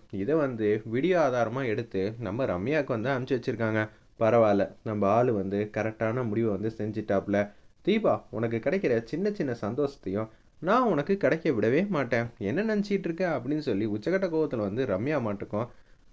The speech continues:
கத்தி பேசிக்கிட்டு இருக்காங்க. ரொம்ப ஃபீலிங்கா வந்து வராங்க. நம்ம தீபா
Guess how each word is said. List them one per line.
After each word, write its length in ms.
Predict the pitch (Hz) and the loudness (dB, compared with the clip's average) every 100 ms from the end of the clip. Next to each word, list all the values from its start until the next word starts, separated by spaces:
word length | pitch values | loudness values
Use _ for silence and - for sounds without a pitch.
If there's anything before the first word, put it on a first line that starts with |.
| - - | -20 0
கத்தி 340 | 175 175 214 | 0 2 0
பேசிக்கிட்டு 400 | 190 196 202 190 | 2 2 2 -4
இருக்காங்க. 460 | 160 143 120 107 113 - _ - - - | -4 -2 -2 -2 -4 -12 _ -20 -20 -8
ரொம்ப 220 | 139 180 233 | 0 2 2
ஃபீலிங்கா 520 | 233 208 202 202 196 | 2 2 2 2 2
வந்து 220 | 175 175 | 2 2
வராங்க. 460 | 160 156 135 117 131 - | 2 2 0 -2 -4 -6
நம்ம 220 | 110 135 | -2 0
தீபா 560 | 160 175 170 139 131 | 2 2 2 2 0